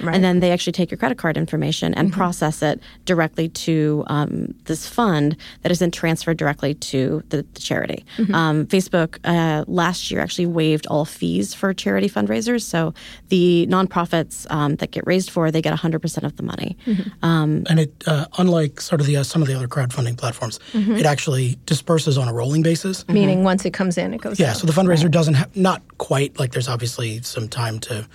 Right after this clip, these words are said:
Speaker 3: let the charge come through and do
Speaker 1: Mm-hmm.
Speaker 3: anti-money laundering things and whatever else.
Speaker 1: Mm-hmm.
Speaker 3: But, um, the fundraiser does not have to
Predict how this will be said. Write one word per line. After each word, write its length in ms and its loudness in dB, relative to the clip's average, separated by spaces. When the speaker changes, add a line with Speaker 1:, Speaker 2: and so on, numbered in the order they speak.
Speaker 3:
let 160 0
the 40 -16
charge 260 2
come 120 4
through 260 2
and 160 0
do 100 -4
Speaker 1:
Mm-hmm. 120 0
Speaker 3:
anti-money 380 2
laundering 320 -4
things 220 -6
and 100 -6
whatever 280 -6
else. 180 -2
Speaker 1:
Mm-hmm. 260 0
Speaker 3:
But, 60 2
um, 300 2
the 180 4
fundraiser 380 4
does 160 2
not 100 2
have 140 2
to 100 -10